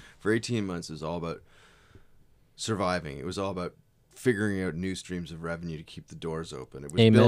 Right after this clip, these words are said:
Speaker 1: build-, it was
Speaker 2: Yeah.
Speaker 1: building, di-, you know, a completely new businesses.
Speaker 2: Every week, new
Speaker 1: You know,
Speaker 2: business.
Speaker 1: something was different every, you know, you throw stuff at the wall and sometimes some would stick and some wouldn't. But, like, the mindset was completely, completely different.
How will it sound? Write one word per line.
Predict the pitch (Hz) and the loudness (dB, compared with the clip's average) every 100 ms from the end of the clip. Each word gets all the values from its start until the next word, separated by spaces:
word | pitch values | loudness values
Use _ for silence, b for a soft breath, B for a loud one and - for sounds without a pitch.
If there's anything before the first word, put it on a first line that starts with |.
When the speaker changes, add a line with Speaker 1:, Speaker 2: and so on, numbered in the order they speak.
| 101 | 8
Speaker 1:
build-, | 95 | 2
it | 101 | 4
was | 101 | 4
Speaker 2:
Yeah. | 101 | 6
Speaker 1:
building, | 120 117 110 92 87 | 6 6 2 0 -2
di-, | 110 98 - | -2 -2 -4
you | 113 101 | -4 -2
know, | 87 95 95 - - | 0 -2 -4 -10 -16
a | - _ - | -16 _ -10
completely | 101 - 143 135 | -2 -2 0 0
new | 123 | 0
businesses. | 120 135 71 - - | 0 -2 -4 -12 4
Speaker 2:
Every | 139 143 156 175 | 10 12 12 12
week, | 196 - - - | 12 12 0 2
new | 113 | 8
Speaker 1:
You | 147 | 10
know, | |
Speaker 2:
business. | 156 123 92 - | 10 10 4 0
Speaker 1:
something | 117 113 123 | -2 0 0
was | 110 92 | 0 -2
different | - 107 110 95 | -2 0 0 -2
every, | 98 95 82 | -4 -4 -4
you | 87 | -4
know, | 78 | -4
you | 92 | -4
throw | 92 104 | -4 -4
stuff | 95 104 95 | -2 -2 -4
at | 90 | -4
the | 92 | -4
wall | 90 110 139 | -2 0 0
and | - | -2
sometimes | 95 95 92 - - | -6 -4 -6 -8 -10
some | - 92 90 - | -6 -6 -8 -12
would | 90 | -12
stick | - 110 - | -4 -4 -4
and | 90 92 | -10 -8
some | 101 98 | -6 -2
wouldn't. | 117 95 - | 0 -2 -4
But, | 87 - | -8 -8
like, | 90 87 | -8 -8
the | 92 | -6
mindset | 95 113 139 131 90 64 | 0 2 0 -2 -6 -8
was | - | -10
completely, | 104 - - - 160 156 107 | -6 -2 -2 0 -2 -2 -4
completely | 92 82 98 80 82 | -6 -6 -6 -4 -6
different. | 87 - - | -8 -8 -16